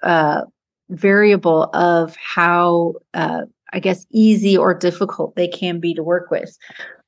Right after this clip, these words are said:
So it sounds like our mares, uh, were both very similar. And what I'm really interested to know is, for me, I had to eventually kind of pull the plug and say, "Okay, we're gonna continue training. I don't think it's gonna be a competition horse."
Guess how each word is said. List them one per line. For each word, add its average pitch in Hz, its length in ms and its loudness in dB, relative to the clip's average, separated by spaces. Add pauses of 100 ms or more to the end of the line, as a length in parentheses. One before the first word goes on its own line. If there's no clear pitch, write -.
So - 220 2
it 302 80 2
sounds 359 280 2
like 427 140 4
our 277 140 4
mares, 226 560 4
uh, 196 220 2
were 190 140 0
both 202 300 -2
very 190 320 0
similar. 185 680 -2
And 185 320 -2
what 190 140 2
I'm 311 200 2
really 269 180 0
interested 202 520 -4
to 185 160 -4
know 170 400 2
is, 180 720 2
for 196 240 0
me, 202 600 4 (120)
I 185 160 2
had 180 260 -2
to 180 100 2
eventually 175 640 2
kind 160 220 -6
of 156 120 -8
pull 170 100 0
the 170 100 -6
plug 165 300 2
and 160 120 -4
say, 160 200 2
"Okay, 170 200 -2
we're 202 160 2
gonna 294 220 2
continue 226 400 0
training. 196 420 2
I - 120 -8
don't 175 180 -4
think 175 180 -2
it's 190 160 -10
gonna 175 200 -4
be 170 300 2 (380)
a 196 80 -2
competition 180 800 -2
horse." 156 320 0